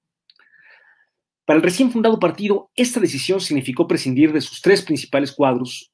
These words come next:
por un periodo indeterminado, que en el mejor de los casos abarcaría varios meses. En otras palabras, decidió decapitarse a sí mismo políticamente.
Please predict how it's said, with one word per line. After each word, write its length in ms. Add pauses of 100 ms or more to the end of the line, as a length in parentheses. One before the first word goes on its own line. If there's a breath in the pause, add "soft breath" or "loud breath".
por 140
un 80
periodo 260
indeterminado, 760 (340)
que 80
en 80
el 40
mejor 200
de 80
los 120
casos 320
abarcaría 400
varios 300
meses. 500 (840 soft breath)
En 100
otras 260
palabras, 640 (100)
decidió 640
decapitarse 1080
a 80
sí 140
mismo 400
políticamente. 720